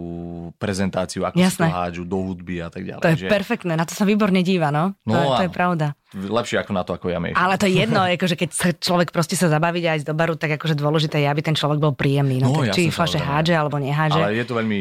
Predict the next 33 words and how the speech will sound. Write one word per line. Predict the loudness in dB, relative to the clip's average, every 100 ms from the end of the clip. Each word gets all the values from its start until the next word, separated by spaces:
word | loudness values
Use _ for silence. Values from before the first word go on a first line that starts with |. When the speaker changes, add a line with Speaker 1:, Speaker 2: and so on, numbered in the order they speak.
| -2 -6 -14 _ _ _ _
Speaker 1:
pekné | -6 -4
spríjemnenie | -8 -4 -2 -2 -2 0
Speaker 2:
Mhm. | 2
Speaker 1:
večera, | 4 4 2 -2
pokiaľ | -12 -8 -8
si | -6 -8
sedíš | -6 -4
na | -2
bare | -2 -2 -2
a | -4 -4 -6
barman | -6 -6 -6
si | -10 -14
to | -10
tam | -10
párkrát | -6 -6 -6 -8 -10
prehodí | -4 -4 -4 -6 -6
a | 0
Speaker 2:
No | 2
Speaker 1:
to |
Speaker 2:
jasné. | 2 0 -2 -2
Speaker 1:
je |
wow. | -2 -6
Speaker 2:
Alebo | -2 2
len | 2 0
tak | 0
nenapadko, | 0 0 -2 -2 0
vieš, | 2 0
Speaker 1:
Áno, | 0
Speaker 2:
akože | 0
Speaker 1:
áno. | 2
Speaker 2:
by | 2
the | 2 2
way, | 2